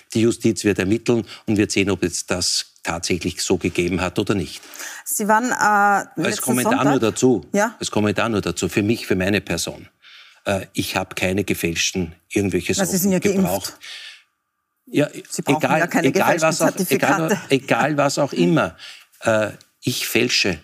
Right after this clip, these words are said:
Speaker 1: nicht, ganz schlicht und ergreifend.
Speaker 2: Sie waren letzten Sonntag bei einer Veranstaltung von Corona-Maßnahmengegnern in Steyr, die
Speaker 1: Ja.
Speaker 2: dort jeden Sonntag auf die Straße gehen.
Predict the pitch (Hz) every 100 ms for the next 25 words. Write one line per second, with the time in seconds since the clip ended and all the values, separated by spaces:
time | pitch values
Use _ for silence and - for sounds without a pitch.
0 | - 90 80 - - - 107 110 - 110
1 | 107 110 92 98 - - - - - -
2 | - - - - - 208 202 220 247 285
3 | 254 226 254 269 233 220 220 196 208 233
4 | 240 220 - 214 196 180 196 254 220 220
5 | 247 226 220 220 214 214 196 202 - -
6 | 156 196 277 98 95 165 220 214 214 220
7 | 208 202 - 165 185 220 233 262